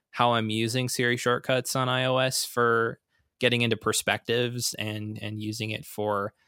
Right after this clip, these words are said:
um, like, I do a daily check-in for, uh, OmniFocus or w-, with myself, and OmniFocus is part of that. So basically what that, it's a workflow or shortcut rather, that asks me a few questions about how I'm doing in the day.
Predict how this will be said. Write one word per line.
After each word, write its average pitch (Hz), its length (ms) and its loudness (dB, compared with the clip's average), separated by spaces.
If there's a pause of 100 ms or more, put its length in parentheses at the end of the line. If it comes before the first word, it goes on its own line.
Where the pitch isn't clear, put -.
(280)
um, 95 360 -12 (560)
like, 87 220 -2 (160)
I 127 100 2
do 120 240 2
a 113 40 4
daily 110 380 2
check-in 127 600 -2 (160)
for, 120 840 0 (800)
uh, 117 160 -2
OmniFocus 123 680 2
or 117 40 4
w-, 117 200 -2
with 135 160 2
myself, 110 520 0
and 107 300 -4 (200)
OmniFocus 113 540 0
is 107 100 -2
part 107 320 0
of 117 100 0
that. 135 280 0 (180)
So - 180 -2
basically 120 380 2
what 110 160 2
that, 107 180 2 (220)
it's 131 140 0
a 123 40 4
workflow 117 600 4
or 107 280 -2
shortcut 110 480 0
rather, 101 400 -2 (380)
that 107 340 2 (440)
asks 120 320 2
me 147 120 0
a 123 40 -2
few 123 180 0
questions 113 440 -2
about 110 200 0
how 104 180 0
I'm 101 200 -4
doing 110 500 -4
in 120 80 -4
the 120 80 -2
day. 120 340 -2